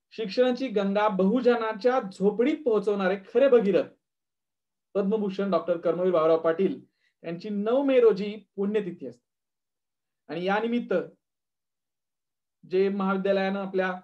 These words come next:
lecture series आयोजित केली आहे, यामध्ये मला जो विषय दिलेला आहे, तो विषय आहे पद्म-, सौ लक्ष्मीबाई भाऊराव पाटील.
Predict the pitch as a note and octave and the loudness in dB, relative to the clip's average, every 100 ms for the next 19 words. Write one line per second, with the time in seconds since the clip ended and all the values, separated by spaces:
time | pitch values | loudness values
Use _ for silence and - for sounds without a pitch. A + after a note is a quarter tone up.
0 | _ _ F#3 F#3+ C4 A#3+ A3 G#3+ G3 F#3 | _ _ -6 2 2 2 -6 -6 -2 0
1 | F3 F#3+ G3 G3 F#3 D#3 D3 C#3+ _ _ | 0 -4 -4 -4 0 -2 -2 -12 _ _
2 | _ _ _ _ _ _ E3 F#3 G3 G3 | _ _ _ _ _ _ -4 -2 0 0
3 | G#3 F#3 G3 A#3+ _ _ _ _ _ _ | 0 -2 -2 -6 _ _ _ _ _ _
4 | _ _ _ _ _ _ _ _ F3 G#3 | _ _ _ _ _ _ _ _ -2 0
5 | G3+ F#3+ B3+ A#3 G#3+ G3 E3+ F3 A3+ - | 0 -2 0 0 0 0 0 -2 -4 -8
6 | _ _ _ _ _ _ C4 C#4+ A#3 - | _ _ _ _ _ _ -2 -2 -4 -4
7 | D#3+ A#2 _ _ _ _ _ _ _ _ | -6 -6 _ _ _ _ _ _ _ _
8 | _ _ _ _ _ _ E3 E3+ F#3+ A3 | _ _ _ _ _ _ -6 -2 0 0
9 | - _ _ - A3 G#3+ G#3 F#3+ - _ | -2 _ _ -4 -2 -2 -6 -8 -20 _
10 | _ A3 A3 A3 G3 - A3+ G#3+ A3 F3+ | _ 4 4 4 -2 -6 -2 -2 -2 -4
11 | E3+ F#3 G3 E3+ C#3 A2 | 0 0 0 -4 -8 -12